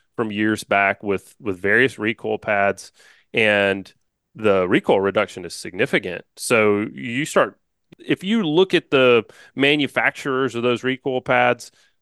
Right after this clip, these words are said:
a lot of times they're saying up to seventy percent recoil reduction. I always say, "All right, well, let's just play,"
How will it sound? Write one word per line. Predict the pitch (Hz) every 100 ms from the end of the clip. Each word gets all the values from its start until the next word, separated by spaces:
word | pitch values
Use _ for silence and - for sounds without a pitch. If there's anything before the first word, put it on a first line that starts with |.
| _
a | -
lot | 143
of | 147
times | 143 120
they're | 123
saying | 120 135 117
up | 113 120
to | -
seventy | 90 - 120 123 135 135
percent | 135 117 107 - 110 123 - _ _
recoil | 107 127 - 143
reduction. | 143 143 147 151 160
I | 117
always | 131 120
say, | 123
"All | 113
right, | 110
well, | 110 123
let's | 123
just | 117
play," | - 123 107 101